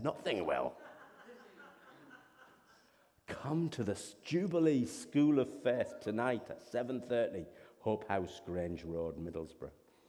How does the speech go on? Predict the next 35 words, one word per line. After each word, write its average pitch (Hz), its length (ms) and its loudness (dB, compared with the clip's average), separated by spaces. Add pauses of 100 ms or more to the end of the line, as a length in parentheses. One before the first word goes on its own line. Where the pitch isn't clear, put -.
(340)
And 135 240 -6
keep - 600 -2
coming - 460 -2 (340)
to 113 100 -6
the 92 100 -4
prayer 117 360 -2
meeting, 95 400 -4 (480)
'cause - 200 -18
you 175 80 -12
need 143 240 -12
to - 100 -10
stretch. - 560 -6
I'm, 92 180 -2
I'm, 85 220 -4
I'm 90 140 -2
not 95 120 -4
very 87 140 -4
good 87 160 -4
at - 100 -8
this. 78 160 -14
My 82 120 -8
kids 80 260 -6
are 73 40 -8
better 76 240 -8
at 73 140 -6
this - 180 -12
'cause - 140 -14
they've - 140 -6
been 80 120 -8
going 82 160 -6
to 82 60 -14
the 82 60 -8
gym. 80 300 -8 (1040)
But - 160 -10
stretch - 840 0